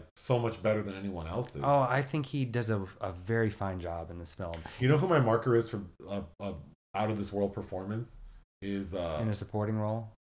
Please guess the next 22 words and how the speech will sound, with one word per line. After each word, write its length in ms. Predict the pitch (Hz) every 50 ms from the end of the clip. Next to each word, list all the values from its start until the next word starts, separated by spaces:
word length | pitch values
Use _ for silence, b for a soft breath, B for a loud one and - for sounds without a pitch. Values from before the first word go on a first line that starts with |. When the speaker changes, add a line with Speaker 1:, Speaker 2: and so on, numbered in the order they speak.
| _ -
Speaker 1:
Martin 380 | 98 98 101 107 107 107 104
Landau 520 | 98 98 98 101 101 101 98 90 87 85 87
and 80 | - 113
Speaker 2:
In 60 | 110
Speaker 1:
Ed, 60 | 113
Speaker 2:
Ed 160 | 117 113 104
Wood. 220 | 107 110 110 110 113
Speaker 1:
and 100 | 131 170
Speaker 2:
Yeah, 160 | 202 156 123 127
of 60 | 120
Speaker 1:
Ed 60 | 113
Speaker 2:
course, 300 | 104 - 151 117 101 95 -
Speaker 1:
Wood. 80 | -
Speaker 2:
of 120 | 151 147 -
course, 300 | - - - 120 107 - -
but 260 | - 151 139 135 -
Speaker 1:
Like, 200 | 151 165 156 139
that 240 | 147 165 196 208 202
took, 460 | - 190 160 - - 110 107 - 120
that 220 | 117 156 196 202 -
sent 340 | - - 123 104 - 78
me. 240 | 80 76 73 76 82